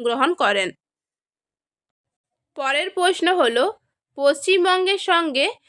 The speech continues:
কটি রাজ্যের সীমানা স্পর্শ হয়েছে? পশ্চিমবঙ্গের সঙ্গে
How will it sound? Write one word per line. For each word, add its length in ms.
কটি 360
রাজ্যের 420
সীমানা 440
স্পর্শ 480
হয়েছে? 480
পশ্চিমবঙ্গের 840
সঙ্গে 500